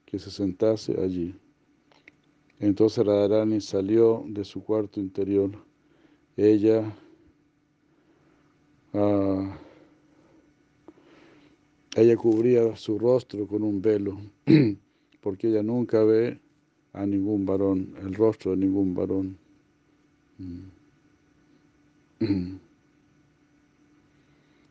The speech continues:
Solamente a Krishna, ella, solamente el rostro de Krishna es visto por Radharani.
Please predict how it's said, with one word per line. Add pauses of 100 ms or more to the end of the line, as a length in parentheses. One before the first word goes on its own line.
(800)
Solamente
a
Krishna,
ella, (300)
solamente
el
rostro
de
Krishna (480)
es
visto
por
Radharani.